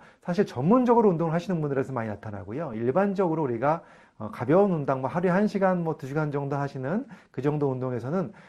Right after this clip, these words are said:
바로바로 이런 통증이 생겼다 없어지는 경우가 많습니다. 그래서 이것은 사실 그렇게 큰 문제는 되지 않는데, 그래도 혹시 운동을 너무 심하게 한 다음에 급성 근육통이 사라지지 않고, 어, 운동이 끝난 다음에도 보통 한두 시간 내에 사라져야 되는데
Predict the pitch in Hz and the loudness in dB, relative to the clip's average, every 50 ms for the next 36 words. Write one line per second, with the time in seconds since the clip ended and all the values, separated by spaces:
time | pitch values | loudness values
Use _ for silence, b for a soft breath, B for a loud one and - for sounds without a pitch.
0 | B B B _ - - - 147 180 180 180 160 170 208 240 - - - 113 131 | B B B _ -12 -4 -2 0 2 4 4 4 4 2 2 0 -4 -4 -4 -4
1 | 127 135 - - - 165 185 175 - 160 156 165 156 190 202 208 202 190 - 131 | -4 -4 -6 -8 -6 -6 -6 -4 -4 -4 -2 -2 -2 -2 -2 -2 0 0 0 -2
2 | - - 135 127 131 127 127 117 117 113 135 139 120 104 95 - - 101 98 95 | -2 -2 -4 -4 -4 -6 -6 -6 -6 -6 -6 -6 -6 -6 -8 -10 -12 -12 -12 -12
3 | 95 101 95 - 123 117 101 120 123 113 110 113 110 175 196 190 185 B B B | -12 -12 -8 -6 -6 -6 -4 -4 -4 -4 -4 -4 -2 -2 -2 -4 -4 B B B
4 | B _ 135 120 139 135 - - 131 135 - - 135 117 - - - 165 151 170 | B _ -10 -8 -8 -8 -2 -2 -2 -2 0 -2 -4 -4 -6 -6 -6 -4 -2 -2
5 | 208 202 127 113 113 117 123 131 143 139 - 123 104 104 110 120 147 110 95 101 | -2 -2 -4 -4 -6 -6 -6 -6 -6 -8 -10 -10 -10 -8 -6 -4 -4 -6 -6 -8
6 | 101 107 110 185 170 - B B B B B B B - - 165 214 208 226 190 | -10 -6 -4 -2 -2 -4 B B B B B B B -2 2 4 6 6 4 4
7 | - - - 185 170 127 B B B B B B 143 156 175 202 208 196 151 127 | 2 0 0 0 0 0 B B B B B B -2 2 4 6 6 6 6 4
8 | 135 170 220 247 220 - 233 226 220 208 185 196 196 190 180 156 131 127 131 156 | 4 4 2 2 0 0 2 2 2 2 2 2 0 0 0 -2 -2 -2 -2 0
9 | 202 196 139 104 - B B B B B _ _ _ - 180 - - 240 233 202 | 0 0 -2 -2 -6 B B B B B _ _ _ -8 -8 0 2 2 4 4
10 | 180 160 156 147 - 139 139 165 180 160 - - - - 262 277 277 254 214 208 | 4 2 2 0 0 -2 -2 0 -2 -2 -4 -6 -4 -2 0 0 0 -2 -2 0
11 | 143 113 113 107 - 113 113 131 139 117 - - B B B B B B - 107 | 0 0 -2 -6 -6 -4 -4 -2 -4 -4 -6 -10 B B B B B B -14 -12
12 | 104 104 120 131 143 147 147 143 - 208 202 202 196 180 165 151 135 131 123 120 | -8 -6 -4 -2 0 0 0 0 0 2 2 2 2 2 2 2 2 2 0 0
13 | 117 185 214 208 - 120 - - 147 160 156 180 180 190 175 160 156 156 139 131 | 0 2 0 0 0 -4 -8 -6 -4 -4 -2 -2 -2 -2 -2 -2 -2 -2 0 -2
14 | 131 127 - - 190 170 151 139 117 120 110 107 101 107 151 190 220 214 | -4 -4 -4 -4 -2 0 0 -2 -2 -2 -6 -8 -6 -4 -2 -2 -2 -4